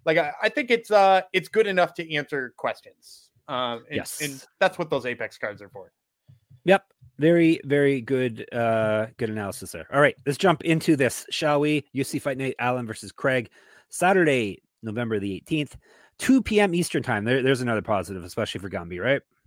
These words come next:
Speaker 1: That, uh, I may, it, it may be harder for me to watch them at two P M. I am
Speaker 2: Ah,
Speaker 1: going to
Speaker 2: okay.
Speaker 1: a, an open house of a, uh, affiliate,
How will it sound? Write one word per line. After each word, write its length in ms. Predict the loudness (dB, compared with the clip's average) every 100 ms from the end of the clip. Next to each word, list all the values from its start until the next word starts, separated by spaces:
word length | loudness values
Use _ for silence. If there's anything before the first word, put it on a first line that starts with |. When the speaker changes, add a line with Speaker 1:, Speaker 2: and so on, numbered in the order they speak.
| _ _
Speaker 1:
That, 240 | -2 0 2
uh, 460 | 2 4 4 4 -2 -20 2
I 160 | 4 6
may, 640 | 4 4 4 2 0 -4 _ _ _ -16
it, 160 | -16 -8
it 100 | -4
may 120 | -2
be 120 | 0
harder 460 | -2 2 2 2 -2
for 260 | -4 -6 -6
me 280 | -8 -10
to 580 | -12 -10 -8 -6 -8 -8
watch 320 | -4 -4 -6 -6
them 340 | -4 -4 -8 -12
at 200 | -12 -12 -12
two 160 | -14
P 200 | -8 -4
M. 360 | -2 -2 -6 -6
I 80 | -4
am 120 | -2
Speaker 2:
Ah, 20 |
Speaker 1:
going 280 | -2 -4 -6
to 220 | -8 -4
Speaker 2:
okay. 80 | -2
Speaker 1:
a, 280 | -2 -4 -8 _ _ -18
an 120 | -6
open 360 | 2 2 2 -4
house 400 | 0 0 0 -2
of 120 | -2 -2
a, 360 | -2 -4 -8 -8
uh, 520 | -6 -4 -2 -2 -4 -6 -12
affiliate, 880 | -16 -10 -8 -6 -8 -8 -12 -16